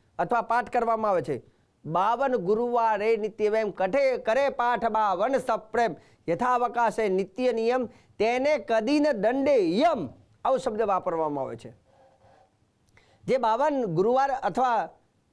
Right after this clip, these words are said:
બાવન પાઠ જો દત્તાત્રેય ભગવાનના આજે કરે છે તો એને બાવન ગુરુવારેની જેમ કરે પાઠ બાવન સપ્રેમ યથાવકાશે નિત્યમ તેને કદી ન દંડે યમ, યમરાજ પણ જેમ સજા આપે છે, દરેક જીવનું મૃત્યુ થાય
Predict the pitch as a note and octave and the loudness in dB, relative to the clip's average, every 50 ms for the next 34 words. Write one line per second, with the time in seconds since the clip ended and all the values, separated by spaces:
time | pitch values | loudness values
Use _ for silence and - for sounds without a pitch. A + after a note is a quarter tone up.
0 | _ - D#3 F3 G#3+ B3 B3+ A3+ G3 G#3+ A3 A3+ G#3 G3 B3+ A#3+ G#3+ G3+ G3 - | _ -2 0 0 2 2 0 0 0 0 0 0 0 0 0 2 2 0 0 0
1 | A3+ A3 G3+ A3 G#3+ E3+ E3+ F#3 G#3 G#3 G#3 G#3 G3+ G3 F3+ G3 F#3+ F#3 F#3 F#3 | -2 -2 0 -2 -2 -2 0 0 0 0 0 0 0 0 0 -2 -2 0 0 0
2 | G#3 G3+ - A#3 G#3+ A3 G#3+ F#3 E3+ F3 G3+ A#3+ A#3+ A3+ G3+ F3 E3+ - - _ | 0 0 0 -2 -2 0 0 2 2 2 2 2 0 2 0 0 -2 -6 -14 _
3 | _ _ _ _ _ _ _ _ _ _ _ _ _ _ _ _ _ _ _ _ | _ _ _ _ _ _ _ _ _ _ _ _ _ _ _ _ _ _ _ _
4 | _ _ _ _ _ _ _ _ _ _ _ _ _ _ D3 D#3+ F#3 G#3+ A#3+ C#4 | _ _ _ _ _ _ _ _ _ _ _ _ _ _ -2 -2 0 2 2 2
5 | C4+ A#3+ G3 A#3 A#3+ B3+ B3+ B3+ B3 B3+ B3+ B3+ B3+ A#3 C4+ C4 A3 A3 G#3+ A3+ | 0 2 0 0 2 2 2 2 2 2 0 0 0 -2 -2 -4 0 -2 0 2
6 | C4 C4 - C4 B3 B3+ G#3+ B3 B3 A#3+ A#3+ A#3+ A#3 A#3+ A#3+ A#3+ - - A#3+ G3+ | 2 0 0 -2 -2 0 0 0 0 2 2 2 2 2 0 0 0 -2 -2 -2
7 | - A3 A#3 A#3 A3+ G#3+ E3+ A3 A#3 B3 B3+ B3+ A#3+ B3 B3 A#3+ B3+ A#3 A3+ G3+ | 0 -2 0 0 0 0 0 0 0 0 0 0 0 0 -2 0 -2 -2 -2 -2
8 | G#3 B3+ B3+ G#3+ - G#3+ G#3+ A3 B3+ B3 - A#3 G#3+ A3+ B3 B3 A#3+ G3 F#3 G#3 | -4 -4 -4 -2 0 0 0 2 0 0 0 -2 -2 0 0 0 0 0 0 0
9 | A3+ A#3+ B3+ A#3+ G#3 F3+ F#3 B3+ C4+ A3 D#3+ C#3+ D#3+ A3+ C4 C4+ D4 D4+ C#4+ D4 | 0 0 0 0 0 2 0 0 0 -2 -2 -2 0 0 0 2 0 0 0 -2
10 | C4+ B3 - C#4+ C#4+ A#3+ F#3 - - - _ _ _ _ _ _ _ _ _ _ | -4 -4 -4 -2 -2 -2 -2 -4 -6 -14 _ _ _ _ _ _ _ _ _ _
11 | _ _ _ _ C#3+ F3 A3+ A3+ D#3+ - F#3+ F#3+ A3+ A#3+ A#3 A3+ A3+ C4 B3+ G3 | _ _ _ _ -2 -2 -2 -2 0 -2 -2 0 0 0 0 0 2 0 0 0
12 | A3+ G3 D#3+ F3 G3 A3 C4 C#4+ D4 B3+ G3 D#3+ C#3+ F3 G3+ G#3+ A3+ A#3+ B3 B3+ | 0 -2 0 0 0 2 2 2 2 0 -2 -4 0 0 0 0 0 0 0 0
13 | A#3+ G3 F#3 F#3+ - - B3 A#3 F3+ - F3+ G3 A3+ B3+ C#4 C4+ | 0 0 -2 -4 -4 -2 -2 -2 0 0 -2 0 0 0 0 -2